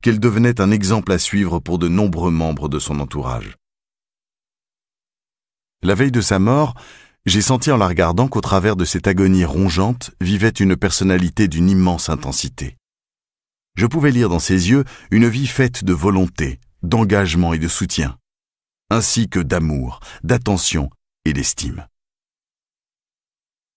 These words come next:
J'ai demandé dans différents groupes si quelqu'un avait déjà eu à vivre l'expérience de la mort d'un homme à l'attitude remarquable, de qui émanait amour et sensibilité, généreux jusqu'aux derniers instants de sa vie.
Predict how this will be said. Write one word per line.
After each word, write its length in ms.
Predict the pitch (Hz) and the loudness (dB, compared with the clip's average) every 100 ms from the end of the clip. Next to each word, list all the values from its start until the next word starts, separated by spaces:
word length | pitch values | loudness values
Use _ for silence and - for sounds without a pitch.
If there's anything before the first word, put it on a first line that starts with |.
| _ - | _ 0
J'ai 180 | 107 | 2
demandé 380 | 135 175 165 156 | 4 4 2 2
dans 140 | 131 92 | 2 2
différents 380 | 90 98 87 | 0 0 2
groupes 340 | 90 131 190 - - | 2 0 -2 -4 -4
si 200 | - 123 | -4 0
quelqu'un 320 | 135 120 165 | -2 2 0
avait 140 | 113 | 2
déjà 280 | 113 123 120 | 2 2 4
eu 180 | 123 120 | 4 4
à 60 | |
vivre 340 | 90 131 139 107 | 2 0 0 0
l'expérience 500 | 104 - 117 123 98 | -2 -2 0 0 0
de 80 | 92 | 0
la 140 | 85 | 2
mort 240 | 101 117 | 2 2
d'un 240 | 87 90 95 | 2 2 2
homme 340 | 92 76 71 - | 2 0 -4 -4
à 100 | 98 | -2
l'attitude 500 | 98 92 101 90 123 | 0 0 -4 -4 -2
remarquable, 840 | 90 - 101 90 - 80 71 58 - _ _ _ _ | 0 0 0 0 -4 -6 -6 -8 -14 _ _ _ _
de 140 | - 131 | -2 -2
qui 240 | 123 175 | 0 2
émanait 360 | 131 117 120 117 | 4 4 2 2
amour 480 | 117 131 123 104 - | 2 4 4 2 -2
et 160 | - 104 | 0 0
sensibilité, 840 | - 131 - 117 104 98 - 85 - _ _ | 0 -2 0 0 -2 -2 -2 -2 -4 _ _
généreux 540 | - 101 165 156 127 127 | -2 2 4 4 4 4
jusqu'aux 320 | 104 98 107 | 2 0 0
derniers 460 | 104 107 104 95 92 | 0 2 2 2 0
instants 340 | 87 - 85 | -2 -2 -4
de 100 | 73 | -4
sa 200 | 71 76 | -4 -4
vie. 220 | 60 60 | -6 -12